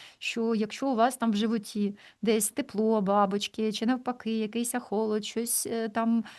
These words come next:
е, якісь є відчуття, то це значить, ваша атма, е, працює з вашим животом. І у нас виходить, що наше чотирьохмірне тіло — це три наших нижніх чакри, да? Наше душевне тіло — це наша анахата,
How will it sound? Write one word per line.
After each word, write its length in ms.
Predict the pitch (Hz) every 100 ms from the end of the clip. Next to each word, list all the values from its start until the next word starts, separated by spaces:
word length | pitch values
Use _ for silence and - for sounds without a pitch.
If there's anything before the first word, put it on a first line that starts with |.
| - -
е, 260 | 226 226
якісь 420 | 226 220 233 -
є 160 | 220 233
відчуття, 540 | 226 - 208 233 220
то 260 | 214 262 294
це 140 | 294
значить, 440 | 269 269 277 247 - - -
ваша 280 | 247 247 247
атма, 360 | 240 240 247 240 - _ 214
е, 200 | 208 202
працює 720 | 214 208 233 240 233 214 214
з 80 | 190
вашим 360 | 214 247 214
животом. 560 | 185 226 220 202 180 185
І 80 | 220
у 80 | 214
нас 240 | 247 262
виходить, 580 | 226 233 240 214 202 196
що 180 | - 220
наше 240 | 220 214
чотирьохмірне 760 | 208 214 226 226 226 214 202 190
тіло — 420 | - 202 196 190 - - -
це 180 | - 202
три 220 | 220 226
наших 360 | 196 - 214 285
нижніх 380 | 370 392 339
чакри, 480 | - 277 262 254 214
да? 240 | 202 202 208 - - 220
Наше 320 | 233 233 226
душевне 520 | 214 - 240 214 202
тіло — 380 | 202 208 202 196
це 240 | 190 202
наша 280 | 196 190 -
анахата, 640 | 185 202 208 339 370 302